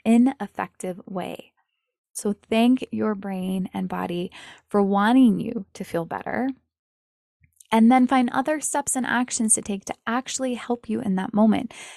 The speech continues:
Yelling at yourself for being in pain, hating yourself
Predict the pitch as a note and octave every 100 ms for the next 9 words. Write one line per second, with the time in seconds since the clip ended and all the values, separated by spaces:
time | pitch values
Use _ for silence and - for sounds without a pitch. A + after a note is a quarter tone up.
0 | _ - G3 A3+ C4+ C#4 - - A#3+ A3+
1 | - - - - _ _ - G#3 G#3 A3
2 | A3 G#3 G3 F#3 F3+ E3+ F3 - - _
3 | - C#4 D4+ D4 B3+ G#3 - -